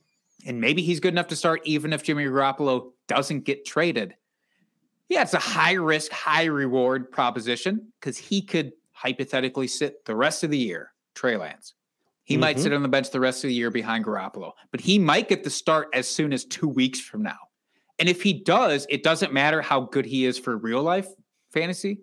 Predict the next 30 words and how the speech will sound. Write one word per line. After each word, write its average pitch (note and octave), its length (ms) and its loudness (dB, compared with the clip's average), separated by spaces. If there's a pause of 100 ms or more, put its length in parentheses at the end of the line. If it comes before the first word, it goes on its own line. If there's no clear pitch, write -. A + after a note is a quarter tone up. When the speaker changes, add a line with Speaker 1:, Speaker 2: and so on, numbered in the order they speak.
(240)
Speaker 1:
or A#2+ 200 0
real C3+ 200 2
life E3+ 180 2
football, G3 380 -2 (320)
because C3+ 260 -2
for B2 140 -6
fantasy, D#3 560 0
he's C#3+ 260 -2
going C#3 300 0
to B2+ 100 -4
be A2 460 -2
a A2 80 -6
stone C#3 360 0
cold B2 420 -2
killer. A3+ 420 -2 (560)
Uh, - 40 0
Speaker 2:
Mm-hmm. B2 460 2
Speaker 1:
the B2+ 80 0
rushing E3 320 0
yards C#3+ 260 2
alone C3+ 540 2 (320)
and A#2 420 -2
the B2 80 -2
weapons C3+ 340 0
that C3 100 -2
he B2 80 -2
has B2+ 180 -2
to B2 80 -4
work D3 240 -2
with A#2+ 220 -4